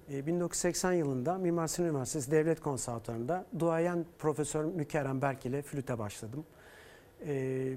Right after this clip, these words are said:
sekiz yıl okudum, iki kez sınıf atladım. Ee, daha sonra Mannheim Müzik Hochschule ve Brüksel Kraliyet Konservatuvarlarında İstanbul Filarmoni Derneği'nin bursu ile okudum. Ee, hayatımdaki en önemli dönüm noktalarından biri de, e, büyük flütçü Sir James Galway'in,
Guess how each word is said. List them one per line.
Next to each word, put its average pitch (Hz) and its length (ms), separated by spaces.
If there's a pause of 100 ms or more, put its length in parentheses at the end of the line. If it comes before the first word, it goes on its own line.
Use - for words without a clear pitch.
(220)
sekiz 170 540
yıl 170 160
okudum, 165 640
iki 190 180
kez 165 200
sınıf 170 280
atladım. 160 500 (160)
Ee, 143 260
daha 165 200
sonra 160 480 (160)
Mannheim 165 420
Müzik 165 240
Hochschule 156 520
ve 160 260
Brüksel 165 360
Kraliyet 160 400
Konservatuvarlarında 127 960 (680)
İstanbul 180 380
Filarmoni 170 460
Derneği'nin 131 440
bursu 143 300
ile 127 160
okudum. 143 440 (160)
Ee, 135 280 (400)
hayatımdaki 180 680
en 190 100
önemli 160 320
dönüm 165 240
noktalarından 135 680
biri 156 200
de, 175 140
e, 233 60 (920)
büyük 180 300
flütçü 156 420
Sir 160 220
James 147 280
Galway'in, 151 500